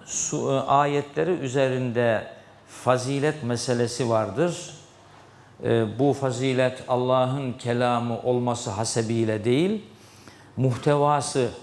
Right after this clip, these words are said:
bahsettiği mevzular itibariyle birbirinden, e, kategorik olarak ayrışan ayetler vardır. E, sahabe içerisinde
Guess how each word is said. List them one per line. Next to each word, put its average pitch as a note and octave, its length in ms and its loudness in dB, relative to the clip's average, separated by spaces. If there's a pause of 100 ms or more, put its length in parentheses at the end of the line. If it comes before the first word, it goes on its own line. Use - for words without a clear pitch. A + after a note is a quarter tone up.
(1300)
bahsettiği D3+ 720 2
mevzular D3+ 760 2
itibariyle C3+ 1000 0
birbirinden, D3+ 1040 -2 (460)
e, B2+ 300 2
kategorik C#3 680 0
olarak A#2+ 500 0
ayrışan C3 560 0 (100)
ayetler A#2 880 0
vardır. A2 480 0 (1300)
E, A#2+ 680 2 (320)
sahabe C#3 640 2
içerisinde C3+ 920 0